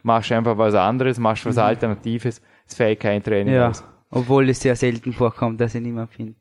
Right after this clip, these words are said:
Speaker 2: Durch
Speaker 1: Mhm.
Speaker 2: meine Brüder und so.
Speaker 1: Klar.
Speaker 2: Mhm.
Speaker 1: Nein, ich meine, du bist wirklich gut aufgehoben
Speaker 2: Ja,
Speaker 1: in einem
Speaker 2: <laughs> ist echt
Speaker 1: perfekten
Speaker 2: super.
Speaker 1: Family Company Umfeld. Ich habe in meinem ersten Buch schon vom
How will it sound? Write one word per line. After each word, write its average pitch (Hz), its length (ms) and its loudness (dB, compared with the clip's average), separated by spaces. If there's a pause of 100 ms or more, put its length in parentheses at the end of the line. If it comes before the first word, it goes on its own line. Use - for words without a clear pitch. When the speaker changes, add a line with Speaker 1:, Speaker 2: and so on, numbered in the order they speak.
(220)
Speaker 2:
Durch 120 100 -2
Speaker 1:
Mhm. 117 80 -2
Speaker 2:
meine 117 180 -2
Brüder 120 360 -2
und 113 140 -12
so. - 120 -20 (800)
Speaker 1:
Klar. 78 440 -2
Speaker 2:
Mhm. 120 300 -2 (220)
Speaker 1:
Nein, 104 240 4
ich 107 40 2
meine, 104 180 2
du 98 60 -2
bist 107 180 0
wirklich 104 500 0
gut 120 280 -2
aufgehoben 107 600 2
Speaker 2:
Ja, 131 140 4
Speaker 1:
in 107 60 2
einem 104 80 2
Speaker 2:
<laughs> 104 40 -2
ist - 100 0
echt 113 160 4
Speaker 1:
perfekten 127 380 2
Speaker 2:
super. 123 360 -4 (420)
Speaker 1:
Family 160 440 4
Company 127 500 4
Umfeld. 104 420 4
Ich 110 80 4
habe 123 180 6
in 123 100 4
meinem 123 240 4
ersten 135 360 2
Buch 139 220 2
schon 127 340 2
vom 117 360 2